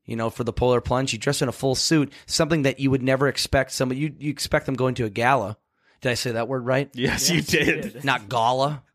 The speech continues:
Speaker 1: gala. Um, but you see him at a polar plunge on, on a, on a, on a sheet and block of ice jumping into, jumping into a lake.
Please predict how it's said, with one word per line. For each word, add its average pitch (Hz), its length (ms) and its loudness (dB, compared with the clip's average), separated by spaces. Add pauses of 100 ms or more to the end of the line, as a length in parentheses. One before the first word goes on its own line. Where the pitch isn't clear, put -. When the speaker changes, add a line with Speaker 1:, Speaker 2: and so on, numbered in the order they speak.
(140)
Speaker 1:
gala. 123 500 2 (540)
Um, 120 560 0 (120)
but 151 220 0
you 147 60 -6
see - 180 -2
him 156 120 0
at 143 100 2
a 123 60 2
polar 147 320 2
plunge 143 300 0
on, 117 140 0
on 117 220 0
a, 107 100 -6
on 120 200 0
a, 107 40 -2
on 110 180 -2
a 104 40 -4
sheet 151 280 0
and 123 140 -4
block 123 300 0
of 117 120 -6
ice 104 460 -4 (340)
jumping 120 340 0
into, 110 440 -2 (460)
jumping 120 320 0
into 110 260 -6
a 101 40 -4
lake. 101 480 -8